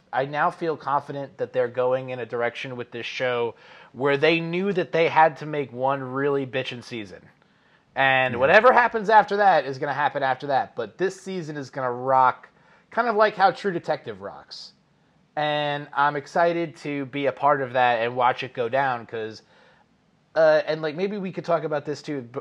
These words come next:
Speaker 1: as we wrap up. I don't know if this show was as heavily marketed as it could have been.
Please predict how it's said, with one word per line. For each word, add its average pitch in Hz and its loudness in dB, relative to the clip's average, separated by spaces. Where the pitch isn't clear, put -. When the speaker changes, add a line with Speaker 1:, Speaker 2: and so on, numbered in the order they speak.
Speaker 1:
as 123 0
we 123 -10
wrap 123 2
up. 165 0
I 214 10
don't 359 -2
know 285 2
if 220 -4
this 202 -2
show 170 2
was 143 -2
as 135 2
heavily 170 -4
marketed 143 0
as 127 -2
it 131 -14
could 180 -6
have 107 -12
been. 67 -18